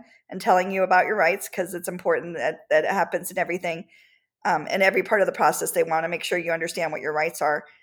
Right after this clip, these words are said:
And there are public defenders, not private attorneys. The public defender's office handles magistrations. The public defender's office has an attorney there handling those magistrations to make sure that people's rights are being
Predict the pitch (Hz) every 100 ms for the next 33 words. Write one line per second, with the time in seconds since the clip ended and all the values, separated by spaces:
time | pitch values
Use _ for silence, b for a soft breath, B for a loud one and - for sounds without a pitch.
0 | b _ 190 180 180 185 170 156 107 170
1 | 160 151 156 233 220 190 196 196 208 180
2 | 160 160 - - - _ _ _ 175 180
3 | - 208 202 160 160 131 110 123 - -
4 | 208 180 180 190 175 175 160 - 160 -
5 | 165 165 160 - 143 131 - - - -
6 | - - 208 208 262 262 262 262 220 233
7 | 240 254 254 277 269 - 226 202 208 202
8 | 202 - 202 196 185 175 180 208 247 -
9 | 214 208 202 196 180 180 180 190 170 165
10 | - 175 175 - 175 - 175 170 202 -
11 | 175 170 165 - 165 - 165 - 156 151
12 | 175 165 156 156